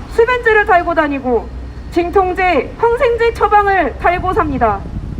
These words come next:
술을 마셔야 잠들고 술이 있어야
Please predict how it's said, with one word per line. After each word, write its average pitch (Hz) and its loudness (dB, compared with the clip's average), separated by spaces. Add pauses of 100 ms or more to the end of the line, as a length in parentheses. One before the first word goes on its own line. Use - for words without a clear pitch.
(440)
술을 440 4
마셔야 427 4
잠들고 370 -2 (400)
술이 453 4
있어야 392 4